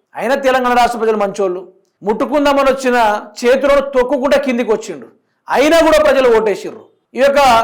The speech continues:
బంజారా బిడ్డల, ఆ, సేవల యొక్క చిత్రపటాన్ని ఇస్తే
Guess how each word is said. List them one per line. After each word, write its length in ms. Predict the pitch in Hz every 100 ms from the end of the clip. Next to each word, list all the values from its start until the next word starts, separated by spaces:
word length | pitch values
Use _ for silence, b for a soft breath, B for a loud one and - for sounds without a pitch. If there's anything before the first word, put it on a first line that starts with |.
| - - - _ _
బంజారా 400 | - 220 269 311 302
బిడ్డల, 240 | 294 294 285
ఆ, 20 | 175 175
సేవల 360 | 240 269 294 285 285
యొక్క 140 | 277 254 233 233 - _ _
చిత్రపటాన్ని 560 | 262 226 302 302 294 277
ఇస్తే 180 | - 294